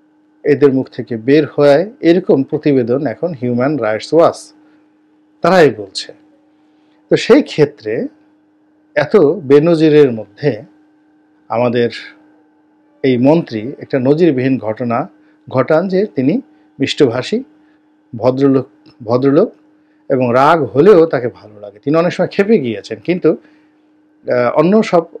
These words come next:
নেতা বা মন্ত্রী মতো, আহ, তিনি, আহ, তারা যখন ক্ষেপে যায় তখন যে একটা বীভৎস দৃশ্যের সৃষ্টি হয়, মিস্টার মোমেন ক্ষেপলে সেই দৃশ্য হয় না, বরং তাকে আরও adorable মনে হয়।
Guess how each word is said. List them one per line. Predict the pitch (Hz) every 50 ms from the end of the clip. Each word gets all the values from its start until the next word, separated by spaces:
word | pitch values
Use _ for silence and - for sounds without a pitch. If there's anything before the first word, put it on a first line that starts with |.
| _ _ - - -
নেতা | 127 139 139 139 156 131
বা | 127 127
মন্ত্রী | 117 120 127 135 139 - - 202
মতো, | 180 160 135 - 120 113 120 147 151 _ _ _ _ _ _ _ _ _
আহ, | 127 123 113
তিনি, | 110 _ - 131 127 120 113 123 135
আহ, | - - 156 - 120 117 117
তারা | 113 - 120 120 123 123 123
যখন | 120 120 - - 131
ক্ষেপে | 117 - - - 180 180 196 175
যায় | 123 113 104 113
তখন | 113 - 120 - - 143 127 127 123
যে | 123 123
একটা | 113 - - 123
বীভৎস | 117 135 156 165 190 208 208 - -
দৃশ্যের | 143 127 123 120 - - - 127 113
সৃষ্টি | - - - - - - -
হয়, | 92 101 113 143 208 285 - _ _ _ _ _ _ _ _ _ _ _ _ -
মিস্টার | - 143 - 170 151
মোমেন | 151 165 196 254 262 214
ক্ষেপলে | - - - 185 180 - 147 127 143 175 269 - _ _ _ _ _ - - -
সেই | - - 151 139
দৃশ্য | 131 120 120 107 - - 135
হয় | - - 123 123
না, | 160 185
বরং | 180 156 131 123
তাকে | 117 - 113 - -
আরও | 113 107 120 160 285 330 - _ _ _ _ _ _ _ _ -
adorable | 135 139 143 143 135 139 117 101 110 104 98
মনে | 98 98 95 92
হয়। | - - 95